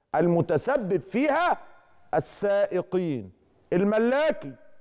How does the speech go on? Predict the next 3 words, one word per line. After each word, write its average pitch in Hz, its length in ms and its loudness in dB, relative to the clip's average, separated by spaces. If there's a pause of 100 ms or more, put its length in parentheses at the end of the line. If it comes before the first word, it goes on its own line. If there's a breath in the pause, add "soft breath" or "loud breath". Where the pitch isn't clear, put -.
(480)
والأجرة 277 760 2 (720)
والأتوبيس، 320 1080 0 (1040)
كله، 370 440 2